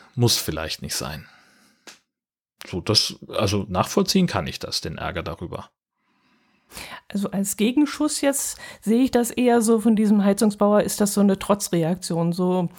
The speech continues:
Speaker 2: so, ja, jetzt habe ich das mit Frauen gemacht und, äh, das kann man ja auch mit Männern machen und das ist doch alles ganz harmlos. Und also ich sehe es jetzt eher,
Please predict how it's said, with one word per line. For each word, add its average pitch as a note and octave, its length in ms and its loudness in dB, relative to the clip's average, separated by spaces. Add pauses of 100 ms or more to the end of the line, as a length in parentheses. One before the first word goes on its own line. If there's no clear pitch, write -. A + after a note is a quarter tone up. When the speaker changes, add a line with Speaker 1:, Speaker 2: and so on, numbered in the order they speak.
(340)
Speaker 2:
so, F3 320 2
ja, G3+ 500 2
jetzt A#3+ 220 0
habe A3+ 120 2
ich G#3+ 60 -2
das G#3 160 2
mit F#3+ 140 4
Frauen B3 260 4
gemacht D#4 460 2
und, A#3 400 2
äh, G#3+ 220 2
das G#3 180 -2
kann A#3 100 4
man A#3+ 160 4
ja G#3+ 80 4
auch G#3+ 140 0
mit G3+ 180 0
Männern B3 300 2
machen B3 320 2
und G3+ 160 0
das G3+ 100 -2
ist - 220 -8
doch G#3 80 -4
alles G3+ 240 0
ganz G3 240 0
harmlos. A3 540 2
Und G3 260 2 (320)
also G3 160 2
ich G#3+ 120 -2
sehe A#3+ 120 2
es A#3 80 -4
jetzt A3+ 240 0
eher, A3 460 4